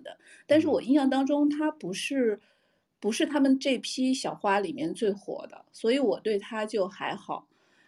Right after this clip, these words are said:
Speaker 1: 嗯，只是后来这些，呃，就是网上太多太多这种，呃，老婆拍老公，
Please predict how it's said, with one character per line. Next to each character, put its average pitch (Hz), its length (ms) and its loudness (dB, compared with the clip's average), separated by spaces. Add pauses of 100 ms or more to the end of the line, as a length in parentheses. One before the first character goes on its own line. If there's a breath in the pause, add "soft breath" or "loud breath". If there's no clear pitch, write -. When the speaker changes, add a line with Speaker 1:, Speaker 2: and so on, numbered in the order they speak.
(140 soft breath)
Speaker 1:
嗯， 202 500 -4
只 180 120 -6
是 269 160 2
后 269 200 4
来 175 180 2
这 214 100 -4
些， 202 480 4
呃， 180 120 -2
就 180 100 -8
是 143 680 -4
网 170 140 -2
上 185 240 -6
太 - 240 0
多 180 160 -2
太 180 220 -4
多 165 200 -4
这 - 120 -14
种， 151 280 -8 (140)
呃， 135 240 -10 (380)
老 165 160 -2
婆 165 280 -2
拍 190 340 -2
老 190 180 0
公， 180 360 -6